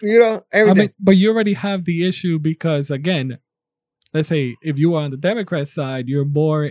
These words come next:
Speaker 2: into, like, okay, we're getting vaccinated. If you're more on the Republican, which is already divided.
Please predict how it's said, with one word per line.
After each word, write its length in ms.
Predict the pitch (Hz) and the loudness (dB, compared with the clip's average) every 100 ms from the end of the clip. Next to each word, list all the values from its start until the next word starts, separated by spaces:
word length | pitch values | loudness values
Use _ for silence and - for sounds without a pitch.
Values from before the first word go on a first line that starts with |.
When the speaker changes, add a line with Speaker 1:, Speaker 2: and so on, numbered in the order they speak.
| - | -6
Speaker 2:
into, 320 | 170 147 160 | -6 -4 -6
like, 300 | 139 127 123 139 _ 156 | -6 -8 -12 -14 _ -14
okay, 320 | 175 190 151 | -6 -4 -4
we're 100 | 151 | -4
getting 220 | 156 147 | -4 -2
vaccinated. 480 | 160 147 147 131 127 | -4 -4 -4 -4 -4
If 40 | |
you're 120 | 139 | -2
more 240 | 156 180 175 | 0 0 0
on 60 | |
the 100 | 170 | 0
Republican, 520 | 147 151 220 240 190 143 | -2 0 0 0 -2 -4
which 140 | 156 | -4
is 120 | 180 | -2
already 260 | 208 226 202 | 0 0 -2
divided. 640 | 160 151 160 151 117 107 | -2 0 0 -2 -6 -10